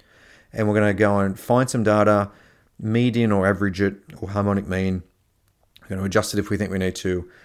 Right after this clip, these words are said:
and then we're gonna apply our subject company profit measure to that multiple, okay? But we have to get the same outcome. We have to get the same numerator that they had. The problem with using that in a C F M E method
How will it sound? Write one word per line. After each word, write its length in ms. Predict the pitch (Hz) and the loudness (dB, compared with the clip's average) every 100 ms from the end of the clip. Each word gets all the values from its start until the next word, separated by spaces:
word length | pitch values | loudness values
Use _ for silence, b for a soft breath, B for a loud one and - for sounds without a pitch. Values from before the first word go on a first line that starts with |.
| B | B
and 140 | - 98 | -10 -4
then 80 | 95 | -2
we're 60 | |
gonna 120 | 98 | -2
apply 440 | 95 - 110 98 95 - | -4 -4 -2 0 -2 -4
our 360 | 104 104 98 | -2 0 0
subject 360 | 95 110 90 - | -2 -6 -6 -6
company 540 | 104 90 92 90 87 _ _ _ | -6 -6 -6 -6 -8 _ _ _
profit 240 | - 104 92 | -6 -4 -4
measure 240 | 92 92 | -4 -4
to 220 | - - | -6 -6
that 180 | 95 - | -4 -4
multiple, 420 | 90 87 - - _ _ _ - | -4 -4 -6 -14 _ _ _ -16
okay? 300 | 92 98 90 - b b b | -8 -4 -4 -8 b b b
But 80 | 101 | -4
we 140 | 110 | -2
have 260 | 101 117 113 | 0 -2 -2
to 80 | 113 | -2
get 300 | 104 - - _ | -2 -4 -20 _
the 180 | 98 98 | -6 -4
same 480 | - 95 90 87 90 _ - | -2 -4 -4 -8 -14 _ -6
outcome. 360 | 110 87 87 | -6 -6 -8
We 80 | 87 | -8
have 100 | 90 | -8
to 60 | - | -8
get 100 | 110 | -8
the 80 | 95 | -6
same 300 | 113 95 92 | -4 -2 -2
numerator 400 | 95 92 87 87 | -2 -2 -4 -6
that 160 | 85 | -6
they 140 | 95 98 | -6 -4
had. 260 | 95 90 - b b b | -6 -10 -16 b b b
The 60 | |
problem 200 | 104 147 | -4 0
with 120 | 147 104 | 0 0
using 260 | 131 123 | 0 0
that 120 | 110 92 | -4 -2
in 100 | 98 | -4
a 60 | |
C 220 | 95 110 | -2 -2
F 120 | 101 113 | -2 -2
M 60 | |
E 80 | 127 | -4
method 400 | 135 98 92 95 | -4 -4 -6 -6